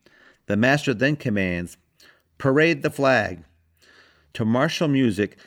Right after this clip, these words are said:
the escort bears the flag thrice around the lodge, while the choir or brethren sing some patriotic song,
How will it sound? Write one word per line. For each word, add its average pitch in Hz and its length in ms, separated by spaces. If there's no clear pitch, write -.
the 101 120
escort 120 380
bears 110 240
the 113 100
flag 98 400
thrice 117 440
around 101 280
the 101 80
lodge, 92 460
while 98 200
the 98 100
choir 110 500
or 98 140
brethren 98 440
sing 101 260
some 101 220
patriotic 95 560
song, 80 420